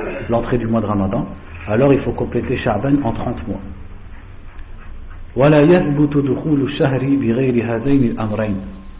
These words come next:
رؤية الهلال أو إتمام شعبان ثلاثين يوما، لقوله صلى الله عليه وسلم: "صوموا لرؤيته وأفطروا لرؤيته،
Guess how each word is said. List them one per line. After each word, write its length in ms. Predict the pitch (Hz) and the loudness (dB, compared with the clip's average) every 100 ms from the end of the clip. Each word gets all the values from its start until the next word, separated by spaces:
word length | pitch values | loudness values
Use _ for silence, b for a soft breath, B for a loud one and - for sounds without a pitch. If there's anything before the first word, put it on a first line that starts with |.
| - 117 | -10 -2
رؤية 340 | 143 123 113 117 | 0 2 0 0
الهلال 560 | 107 104 110 139 156 - - - | -2 0 2 2 2 -4 -12 -4
أو 160 | 127 135 | -2 0
إتمام 480 | 117 113 127 135 120 101 | -4 0 4 4 4 0
شعبان 460 | 107 101 127 127 107 | -2 2 2 0 0
ثلاثين 460 | 113 107 101 139 120 110 | -2 -2 -2 -2 -2 -2
يوما، 280 | 104 98 95 - - B B B - | 0 0 0 -2 -8 B B B -4
لقوله 540 | 117 123 147 127 113 - | 0 4 4 4 0 -2
صلى 140 | 113 107 | -2 0
الله 280 | 113 113 | 0 0
عليه 140 | 104 98 | 0 -2
وسلم: 420 | 95 101 113 151 - - - - | -2 -2 2 0 0 -10 -10 4
"صوموا 340 | 151 135 113 | 6 8 6
لرؤيته 800 | 107 104 117 127 139 123 123 175 - 120 | 2 0 -2 0 2 2 2 0 -2 -2
وأفطروا 680 | 120 139 - 123 120 139 120 | 0 0 0 0 2 2 2
لرؤيته، 640 | 117 110 113 120 113 104 | 0 0 0 0 -2 -4